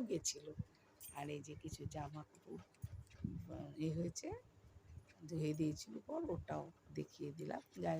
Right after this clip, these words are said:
হোক, এই যে আমি বাইরেও দাঁড়িয়ে রয়েছি। এই যে এখন ঘর মুছতে চলে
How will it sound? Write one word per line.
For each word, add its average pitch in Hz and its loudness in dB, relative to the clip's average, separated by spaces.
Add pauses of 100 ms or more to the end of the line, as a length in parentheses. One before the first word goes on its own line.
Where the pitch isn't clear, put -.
হোক, 247 -6 (1500)
এই 160 0
যে 156 0 (100)
আমি 151 0 (160)
বাইরেও 147 0 (160)
দাঁড়িয়ে 147 0
রয়েছি। 151 2 (2250)
এই 139 -2 (100)
যে - -14 (1120)
এখন 135 -4 (160)
ঘর 147 6 (120)
মুছতে 185 6 (160)
চলে 254 10